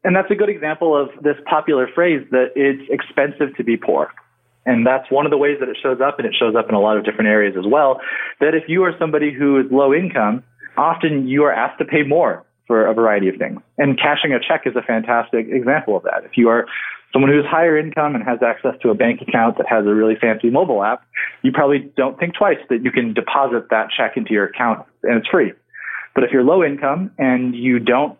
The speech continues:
have that kind of bank account, or maybe you have that kind of bank account, but you need the money now, you often are charged a fee at a check casher or somewhere else to be able to access those funds sooner. So that, I think, is one of the parts of the financial system that a lot of people feel is pretty unfair,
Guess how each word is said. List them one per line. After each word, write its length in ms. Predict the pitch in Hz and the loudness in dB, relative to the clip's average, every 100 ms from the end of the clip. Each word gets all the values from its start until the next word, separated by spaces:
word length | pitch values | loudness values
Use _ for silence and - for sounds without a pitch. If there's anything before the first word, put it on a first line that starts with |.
| - | -4
have 280 | 131 131 | 0 0
that 160 | 123 - | -2 -2
kind 120 | 120 | -4
of 60 | 113 | -2
bank 180 | 165 180 | -2 -2
account, 300 | 175 175 143 | -4 -2 -2
or 60 | |
maybe 240 | 120 165 196 | -2 -2 0
you 180 | 185 180 | 0 0
have 220 | 190 220 | 0 0
that 140 | 117 | -2
kind 100 | 127 | -4
of 80 | 107 | -4
bank 140 | 107 | -6
account, 260 | - 117 107 | -4 -4 -2
but 140 | 117 | -2
you 40 | 120 | 0
need 200 | 139 156 | 0 2
the 80 | 123 | 0
money 180 | 139 | 0
now, 340 | 113 135 95 107 _ | 0 0 -2 -6 _
you 180 | 143 135 | 0 2
often 320 | 135 135 135 | 2 -2 -4
are 80 | 120 | -4
charged 320 | 123 113 110 | -2 -2 -2
a 60 | 117 | -4
fee 300 | 165 160 135 | 0 2 2
at 60 | 104 | 2
a 80 | - | 0
check 200 | 139 - | -4 -2
casher 360 | 127 - 117 | -4 0 -2
or 140 | 101 104 | 0 -2
somewhere 300 | 120 107 101 | -2 0 2
else 200 | 113 110 - _ - - | 2 0 -6 _ -18 -8
to 60 | - | 0
be 80 | 123 | 2
able 120 | 117 | 2
to 60 | 117 | 2
access 280 | 104 - 110 | -2 -2 -4
those 140 | 107 98 | -4 -4
funds 220 | - 95 90 | -4 -4 -2
sooner. 240 | 107 80 - | -2 -2 -2
So 200 | 117 113 - - - | 0 0 -6 -8 0
that, 160 | 160 | 2
I 60 | 170 | 2
think, 160 | 180 165 | 0 -4
is 60 | - | -2
one 160 | 127 143 | 0 0
of 180 | 127 | 0
the 360 | 123 120 117 113 - | 0 2 2 0 0
parts 220 | - 147 - | 0 0 -2
of 80 | |
the 60 | 131 | -2
financial 440 | 135 117 117 - 123 - | 0 0 -2 -2 -4 -4
system 300 | 117 127 113 | -4 -2 0
that 80 | 107 | 2
a 60 | |
lot 160 | 107 113 | 2 2
of 60 | - | -2
people 260 | - 107 - | -4 -4 2
feel 200 | 117 101 | 2 2
is 60 | - | 0
pretty 220 | 117 113 | 0 2
unfair, 500 | 98 - 104 147 | 2 0 0 0